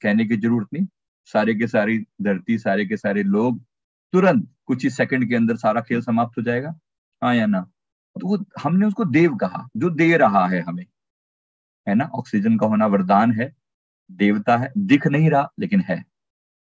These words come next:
ऐसे ही जीवन की अनेक चीजें हैं जो दिख नहीं लेकिन हैं, ऐसी दिव्य सहायता मिलती है। तो जितना जितना विश्वास करते हैं उसके लिए और ज्यादा है, जिसके ज्यादा, जिसका जितना विश्वास है उसके लिए और ज्यादा हो जाएंगे,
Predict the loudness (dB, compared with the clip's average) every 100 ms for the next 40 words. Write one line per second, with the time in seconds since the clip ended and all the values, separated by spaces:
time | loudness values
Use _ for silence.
0 | _ _ _ _ -2 -2 0 0 0 0
1 | 0 0 -4 -6 2 4 4 0 -2 0
2 | 0 -4 -10 -14 _ _ _ _ _ -2
3 | 0 0 2 0 2 0 0 0 0 -2
4 | -6 _ _ _ _ _ _ _ _ _
5 | -6 -4 0 0 0 -4 -6 -4 0 2
6 | 2 0 -4 -4 -10 -20 _ 0 2 0
7 | 2 2 2 2 2 2 0 2 4 4
8 | 2 0 0 -2 -2 0 0 2 4 2
9 | 2 -2 -2 -8 -10 _ _ _ _ _
10 | _ _ _ _ _ -10 0 0 2 0
11 | -2 0 0 0 -2 0 0 0 -2 0
12 | -4 -2 -4 0 2 4 2 2 0 0
13 | 0 0